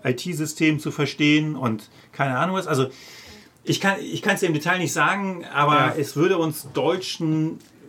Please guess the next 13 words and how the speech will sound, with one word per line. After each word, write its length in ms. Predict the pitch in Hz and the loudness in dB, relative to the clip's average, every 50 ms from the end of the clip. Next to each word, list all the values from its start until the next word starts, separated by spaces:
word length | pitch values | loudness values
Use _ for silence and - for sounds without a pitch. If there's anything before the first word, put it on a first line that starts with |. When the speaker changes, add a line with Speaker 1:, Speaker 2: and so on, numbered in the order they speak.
| - 123 113 | -10 -6 -2
Speaker 1:
gut 360 | 117 156 214 269 - - - | 0 2 2 2 0 -2 -6
tun, 440 | - 180 175 170 165 165 165 160 139 | -6 -2 2 4 4 4 2 0 0
wenn 160 | 139 127 131 | 0 0 0
wir 80 | 139 139 | 0 -2
da 60 | 139 131 | -4 -4
entspannter 520 | 127 120 - - - 165 151 147 113 95 | -6 -6 -4 -2 -2 -2 -2 -4 -4 0
wären 360 | 101 104 98 104 131 165 196 - - - - - - - - - - - | 2 2 2 2 0 -4 -8 -10 -14 -20 -20 -20 -20 -20 -20 -20 -20 -8
und 180 | - 123 127 123 | -4 -2 -2 0
sagen 280 | 135 135 131 147 156 151 | 0 0 2 2 0 0
könnten, 320 | - 156 151 - 151 143 | 0 0 -2 -2 -2 -4
„Hey, 180 | 139 160 185 175 | -2 -2 -4 -4
komm, 340 | - 190 180 139 117 113 131 | -2 -2 -2 -2 -2 -2 0
los, 360 | - 156 127 - - - - | 0 0 0 0 -4 -12 -16